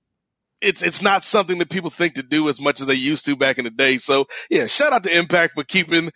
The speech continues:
keeping the D V D industry alive.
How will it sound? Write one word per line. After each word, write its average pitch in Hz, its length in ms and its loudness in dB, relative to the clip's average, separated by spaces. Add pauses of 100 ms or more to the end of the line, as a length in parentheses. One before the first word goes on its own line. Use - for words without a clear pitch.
(420)
keeping 233 380 0
the 175 80 0
D 196 240 0
V 185 200 -2
D 180 380 0
industry 165 500 0
alive. 143 640 0